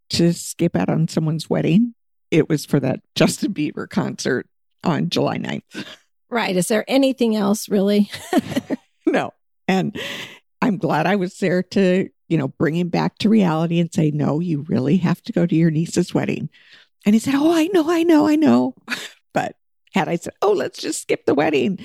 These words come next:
Speaker 1: we'll do Bieber," he may have been tempted.
Speaker 2: And then you would have heard about it for the next rest of your life. <laughs>
Speaker 1: Right, right. But no, I honestly will never miss one of my nieces or nephews' weddings ever.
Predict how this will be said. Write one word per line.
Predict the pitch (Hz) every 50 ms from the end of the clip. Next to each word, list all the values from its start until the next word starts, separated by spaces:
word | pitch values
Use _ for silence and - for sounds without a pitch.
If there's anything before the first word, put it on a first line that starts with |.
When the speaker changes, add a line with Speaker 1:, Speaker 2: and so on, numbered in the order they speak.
| - - _ _
Speaker 1:
we'll | - 349 370 - _
do | 381 349 311
Bieber," | 339 320 330 339 311 - 233 196 - - - - - - _ _ _ _ _ _ _
he | - 202 214 226
may | 226 226 196 202
have | 220 208
been | 208 208 208 220
tempted. | - 190 160 - _ - - 151 - _ _ _ _ _ _ _ -
Speaker 2:
And | 220 226
then | 220 220 220 220
you | 226
would | 220 226 214
have | 220 -
heard | - 214 208
about | 202 214 185 196 190
it | 202 202 - _
for | - 208
the | 180 208
next | 185 180 180 180 180 - - - - - - - - - - - _ _ _ _ _ _ _ -
rest | 175 190 - -
of | 214 202
your | 226 240
life. | 240 254 339 330 185 - - - _ _ _ _ _ _ _ -
<laughs> | 233 - - - - _ _ _ _ _
Speaker 1:
Right, | 392 415 330 - - _ _ _ _
right. | 262 233 - - - - - - - - _ _
But | - 302 202 147 - _
no, | 202 220 160 143 - - -
I | 185 175 202 214
honestly | 180 185 185 180 180 - - 180 170 160 - - - _ _ _ _
will | - 180 175
never | 160 160 156 151 147 156
miss | 147 143 143 127 - - - - _ _
one | 165 175 160 120
of | - _
my | - 131 120 117 - -
nieces | - 127 143 - - - - 180 - -
or | 147
nephews' | - 143 156 - - 143 143 139 147 - - - - _ _ _ _ _ _
weddings | 156 147 - - - - - - - - _ _
ever. | 160 - - - - - 165